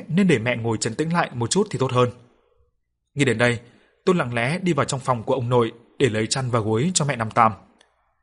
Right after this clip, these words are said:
Nhưng tôi sau này mãi mãi chẳng thể ngờ được rằng cái khoảnh khắc bước vào phòng của ông nội chính là giây phút tôi phát hiện ra bí mật động trời hai mươi năm về trước của gia đình bất hạnh này.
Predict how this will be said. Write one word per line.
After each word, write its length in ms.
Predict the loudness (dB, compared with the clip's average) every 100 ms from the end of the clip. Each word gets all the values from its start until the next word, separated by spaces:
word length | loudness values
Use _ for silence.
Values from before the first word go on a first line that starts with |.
| _
Nhưng 160 | -2
tôi 140 | 0 0
sau 140 | 0
này 140 | 0 0
mãi 160 | 0
mãi 340 | -2 -2 0 0
chẳng 140 | -2
thể 100 | -2
ngờ 100 | -2
được 120 | -2
rằng 240 | 2 2 0 -8 _ _ _ _ -2
cái 80 |
khoảnh 200 | 2 2
khắc 300 | 2 -4 0
bước 140 | 2 2
vào 100 | 2
phòng 200 | 0 0
của 120 | 0
ông 180 | 0 2
nội 220 | 4 2 -4 -20 _ _ -2
chính 160 | 2
là 100 | 2
giây 160 | 4 2
phút 220 | 2 -2 -2
tôi 100 | -2
phát 160 | 0
hiện 220 | 2 2 2
ra 180 | 0
bí 160 | 0 2
mật 160 | 0 0
động 140 | -2
trời 340 | 0 0 0 -2
hai 180 | -2 0
mươi 100 | 2
năm 120 | -2
về 140 | -2 -2
trước 240 | 0 -2 -4 _ _
của 140 | 2
gia 120 | 4
đình 240 | 0 -2 0
bất 140 | 0
hạnh 140 | 0 0
này. 260 | 2 2